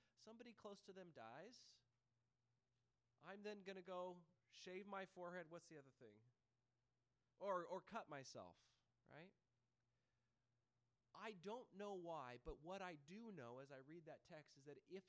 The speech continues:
I do those things as a sign of mourning, I'm demonstrating that I belong to something or someone other than the Lord. I'm engaged in somebody else's practice of worship and grieving that marks me out as not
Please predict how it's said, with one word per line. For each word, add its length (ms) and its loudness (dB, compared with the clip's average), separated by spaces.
I 240 2
do 240 -4
those 240 -2
things 240 -4
as 160 -6
a 40 -8
sign 360 -4
of 80 -10
mourning, 480 -2
I'm 240 -4
demonstrating 720 -4
that 80 0
I 80 -2
belong 480 -2
to 80 -8
something 480 -2
or 80 -2
someone 560 0
other 320 0
than 80 -4
the 160 0
Lord. 320 0
I'm 160 6
engaged 480 6
in 120 0
somebody 520 4
else's 400 2
practice 520 2
of 200 0
worship 480 6
and 160 0
grieving 480 2
that 160 2
marks 400 4
me 240 2
out 480 8
as 240 4
not 360 8